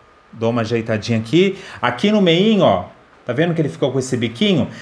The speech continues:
Mas eu confesso que eu achei até charmoso, ok? Aí o que que a gente faz, ó? Vou pegar aqui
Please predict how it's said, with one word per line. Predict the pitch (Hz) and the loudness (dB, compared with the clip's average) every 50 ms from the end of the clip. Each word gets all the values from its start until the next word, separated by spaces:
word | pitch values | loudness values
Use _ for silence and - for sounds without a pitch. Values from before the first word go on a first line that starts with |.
| - - | -6 0
Mas | 131 139 147 147 | 2 2 4 4
eu | 170 160 | 4 2
confesso | 160 175 165 160 - 170 160 165 160 160 | 2 2 0 2 2 4 4 4 2 0
que | - 180 | 0 2
eu | 165 | 4
achei | 160 160 160 - - 175 170 180 - - | 4 2 2 0 0 0 0 0 0 0
até | 151 151 156 156 - 180 180 185 | 0 0 0 0 2 2 2 2
charmoso, | 180 - 202 208 226 220 196 170 120 98 95 90 85 85 87 85 - - - | 2 2 2 4 4 4 4 2 2 2 0 -2 -4 -8 -12 -16 -18 -14 -12
ok? | - 95 - - 165 180 208 226 240 220 220 - - - - - - - | -12 -8 -2 2 4 4 6 4 4 0 -4 -10 -18 -20 -20 -10 -4 0
Aí | 160 165 180 | 2 4 4
o | 196 190 | 4 4
que | - 214 | 2 0
que | 208 208 | 0 0
a | 190 | 0
gente | 160 190 190 185 - 196 | 2 0 -2 -2 -4 -4
faz, | - - 120 98 95 92 - | -2 0 0 0 0 -2 -4
ó? | 101 90 - - - - _ - - _ _ _ _ _ _ _ _ | -6 -6 -8 -10 -18 -20 _ -20 -20 _ _ _ _ _ _ _ _
Vou | - 110 107 | -2 -2 0
pegar | 104 127 117 98 110 110 107 | 2 2 2 2 2 2 0
aqui | 101 107 - - 123 123 117 117 | -2 -4 -2 -2 0 0 0 -2